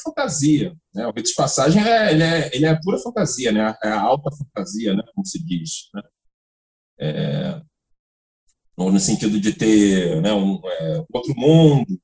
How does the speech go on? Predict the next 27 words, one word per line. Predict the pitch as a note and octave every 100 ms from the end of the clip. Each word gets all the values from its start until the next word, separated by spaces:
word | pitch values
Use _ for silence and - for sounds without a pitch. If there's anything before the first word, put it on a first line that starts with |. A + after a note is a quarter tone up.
| -
né, |
um | G#2+
outro | G#2 -
universo, | G#2 - A2 - - - - - -
uma | F#2+ -
prevalência | G2+ G2+ G2 G2+ G2+ G2
de | G2+ G2
magia, | F2+ - A#3+ C4+ A3+ E3+
de | E3+
monstros, | D#3+ C#3 C#3+ C3+ - - D#3+ D3 - _
grandes | - F#3+ -
aventuras, | - - - C#3 F#2+ F#2
et | G#2+ - F#2+
cetera | - G#2 F#2+
e | G#2
tal. | - E2 - _ _ _ _
Só | - D#3+
que | F#3
no | E3
meio | C#3+ F3+ E3
desse | C#3+ C#3 D3
ambiente | B2+ A#2 A#2 A#2+ - -
lindo, | G2 A#2 C3 -
maravilhoso, | G2+ F#2+ F#2 G2+ - - F2+ F2+ F2+
né, | G#2 A2
de | F#2+ F#2 F2 - _ _ _
magia, | - F#3 - - A#2+ G#2 F2+